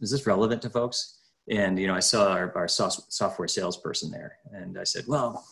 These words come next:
you might be sitting there saying, 'Ah, Frank, I'm, I'm in software sales. You're not really talking to me.'" It's like, "Yeah, absolutely, I'm talking to you. We're relying on your tools in this ecosystem, and your job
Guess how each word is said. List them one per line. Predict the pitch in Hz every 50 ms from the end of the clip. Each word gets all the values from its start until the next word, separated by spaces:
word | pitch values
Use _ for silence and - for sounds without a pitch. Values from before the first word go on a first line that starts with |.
| - _ _ _
you | - 170
might | 185 196 196 190
be | 180 139
sitting | - 170 156
there | 139 123
saying, | 120 - 139 127 123 123 120 - -
'Ah, | - 170 160 151 147
Frank, | 147 - 160 151 147 147 143
I'm, | 160 160 156 - -
I'm | 156 151 147
in | 131 123
software | - 131 104 - - - -
sales. | - - 95 90 92 - -
You're | 117
not | 113 107 95 92
really | 101 87 87 87
talking | - 101 85 - -
to | 90 87
me.'" | 87 82
It's | 80 170 -
like, | - 113 139
"Yeah, | 180 185 151 123
absolutely, | 117 127 - - 156 165 120 98
I'm | -
talking | - 110 101 - - 85
to | 82
you. | 92 107
We're | 104 107
relying | 98 101 104 110 120 143 147 127 107 101 107 -
on | - 98 98 98 101 104 104 - _ _ _ _ _ _ _
your | - 101 107 113 123 135 143
tools | 139 165 175 147 110 95 92 95 -
in | 104 101
this | 110 107 -
ecosystem, | 156 165 160 - - - 87 - - - 95 98
and | 98 101
your | 107 123 143
job | 135 135 151 165 143 113 104 104 117 117